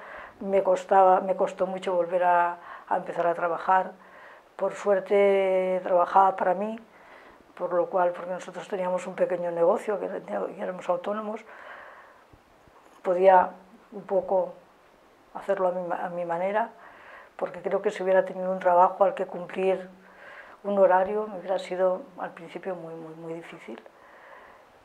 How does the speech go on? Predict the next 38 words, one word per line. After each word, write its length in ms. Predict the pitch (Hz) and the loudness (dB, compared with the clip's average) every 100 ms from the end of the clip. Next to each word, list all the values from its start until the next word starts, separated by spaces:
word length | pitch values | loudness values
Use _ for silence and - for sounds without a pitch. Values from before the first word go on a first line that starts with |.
| _ _ - | _ _ -8
Y 400 | 202 202 202 196 | -2 0 0 0
con 160 | 196 185 | 0 0
el 120 | 185 | 0
tiempo 300 | 208 214 226 | 0 2 0
en 40 | |
los 160 | 185 175 | 0 -2
grupos, 500 | 190 214 208 196 190 | -4 -4 -2 -6 -6
porque 220 | - 175 | -12 -6
después 480 | 170 170 - 185 185 - | -6 -6 -2 -2 -2 -8
hice 200 | 185 175 | -8 -4
la 80 | 170 | -4
formación, 800 | 190 170 175 - 226 240 254 185 | -4 -4 -6 -2 -2 -2 -4 -8
me 80 | |
quedé 260 | 165 175 180 | -8 -2 0
de 80 | 175 | 0
voluntaria 580 | 165 165 165 180 175 175 | -2 -6 -6 -4 0 0
en 100 | 202 | 0
Aves, 380 | 233 247 254 - - - - - | -2 -4 -8 -18 -20 -20 -20 -12
he 20 | |
estado 260 | - 196 180 | 0 4 4
mucho 280 | 175 180 190 | 2 -6 -6
tiempo 240 | 185 202 | -4 -2
llevando 300 | 185 180 175 | 0 0 -2
los 180 | 170 165 | -6 -8
grupos 260 | 175 - 185 | -12 -12 -8
de 80 | |
padres, 520 | 175 202 208 196 233 _ - - - - - - _ - | -2 -2 -2 -6 -12 _ -20 -20 -20 -20 -20 -20 _ -8
y 80 | 214 | -2
me 100 | 202 | 6
he 40 | |
dado 180 | 208 202 | 8 8
cuenta 400 | 202 190 202 214 | 4 -2 0 -2
que 160 | 208 196 | -2 0
hay 140 | 190 | 0
muy 160 | 190 185 | -2 -8
poca 640 | 185 180 175 202 185 180 175 - | -2 -2 0 -2 0 -2 -4 -16
sensibilidad 680 | - 196 196 175 175 175 185 | -12 -10 -6 -6 -4 -2 -2
social. 520 | 185 185 - 175 175 | -4 -14 -8 -6 -6